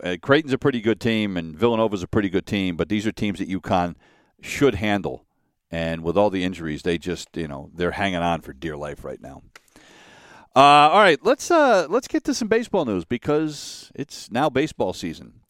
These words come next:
And this is some off the, uh, field news. Um, I don't know if you saw this,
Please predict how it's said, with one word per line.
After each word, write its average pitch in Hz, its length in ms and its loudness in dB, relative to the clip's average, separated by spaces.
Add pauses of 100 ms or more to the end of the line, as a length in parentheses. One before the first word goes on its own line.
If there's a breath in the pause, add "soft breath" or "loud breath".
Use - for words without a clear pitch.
And 123 420 -6
this 156 360 0
is 269 160 0
some 156 280 -4 (120)
off 165 380 -2
the, 117 340 0
uh, 90 140 2
field 165 460 -2
news. 101 520 -4 (500 soft breath)
Um, 92 220 -2
I 127 80 -2
don't 226 180 0
know 151 300 0
if 127 120 -4
you 117 200 -4
saw 165 400 2
this, 85 480 -8